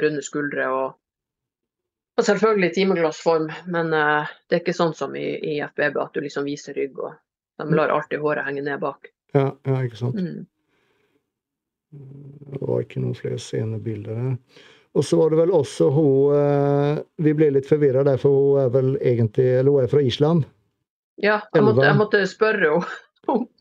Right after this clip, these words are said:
Speaker 1: <laughs> For at jeg visste liksom ikke, og så så jeg det sto Sveins-, ja, Sveinsdottir.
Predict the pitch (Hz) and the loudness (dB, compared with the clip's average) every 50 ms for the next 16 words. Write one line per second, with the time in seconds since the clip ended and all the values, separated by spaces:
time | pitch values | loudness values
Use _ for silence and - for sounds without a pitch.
0 | _ _ _ _ - 160 147 - - 190 175 - - 175 180 - 208 - 202 202 | _ _ _ _ 0 0 2 2 4 2 2 2 2 2 2 2 4 4 4 4
1 | 202 208 226 226 - - 202 175 175 - - 185 170 170 170 - 165 165 170 170 | 4 2 0 0 -2 -2 -2 -2 -4 -4 -6 -6 -6 -6 -4 -2 -2 -2 0 -2
2 | 180 175 - 202 196 180 170 156 156 156 - 180 170 165 160 - - - 170 170 | -4 -2 0 0 0 2 2 0 -2 -2 -2 -2 -2 -2 -4 -4 -6 -4 -2 0
3 | 170 170 165 165 156 - - - - - - _ _ _ - - 165 160 156 165 | 0 -2 -2 -4 -8 -10 -14 -20 -20 -20 -20 _ _ _ -4 0 0 0 0 -2
4 | - - - 165 165 165 165 - - - - _ _ - - 156 | -8 -10 -8 -6 -6 -6 -6 -8 -8 -8 -8 _ _ -8 -8 -8